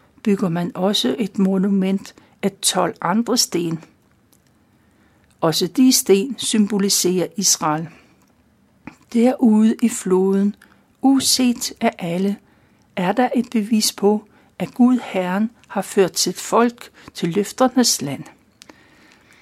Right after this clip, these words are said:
Det, som man også kalder for Kanaan. Israelitterne er kommet ind i Kanaan,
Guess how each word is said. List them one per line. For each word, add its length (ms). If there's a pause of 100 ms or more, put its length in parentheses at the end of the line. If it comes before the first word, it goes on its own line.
(600)
Det, 200 (140)
som 280
man 160
også 280
kalder 360 (340)
for 140
Kanaan. 640 (1500)
Israelitterne 840 (120)
er 100
kommet 460
ind 220
i 60
Kanaan, 680